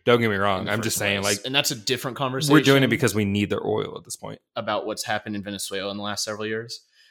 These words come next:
Speaker 2: But, like, I think that, to finish off my thoughts, I think that the Biden administration has a real opportunity here, and I'll tell you why.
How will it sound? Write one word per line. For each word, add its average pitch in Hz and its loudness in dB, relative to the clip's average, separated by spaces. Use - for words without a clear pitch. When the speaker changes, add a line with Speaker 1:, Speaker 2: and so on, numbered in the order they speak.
Speaker 2:
But, 127 2
like, 135 2
I 151 4
think 202 -2
that, 131 2
to 123 -8
finish 185 0
off 123 -4
my 104 -6
thoughts, - -10
I - 0
think 196 -4
that 156 -4
the 120 -10
Biden 117 2
administration 101 -6
has 117 -6
a 107 -4
real 117 2
opportunity 120 -2
here, 156 -8
and - -10
I'll 113 -4
tell - -10
you 110 -6
why. - -16